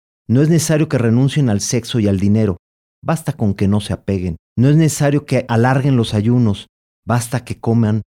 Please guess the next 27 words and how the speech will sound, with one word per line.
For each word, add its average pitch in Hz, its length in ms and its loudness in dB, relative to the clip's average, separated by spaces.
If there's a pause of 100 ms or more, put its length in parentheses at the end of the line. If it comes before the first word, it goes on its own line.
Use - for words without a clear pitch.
sana 120 340 0
y 117 40 2
moderadamente. 98 800 2 (400)
No 120 120 2
es 135 60 4
necesario 135 400 0
que 120 100 -4
se 110 120 -2
entreguen 117 460 0
a 104 60 2
los 95 220 -2
ristos. - 720 -8 (100)
Basta 113 360 -4
con 101 160 0
que 101 100 -2
lleven 101 280 0
una 101 180 0
vida 92 360 -4
virtuosa. 87 680 -10 (720)
No 107 140 2
es 117 100 2
necesario 113 500 0
que 110 100 -2
oren 113 280 2
a 104 40 2
los 92 320 0
dioses. 98 1160 -6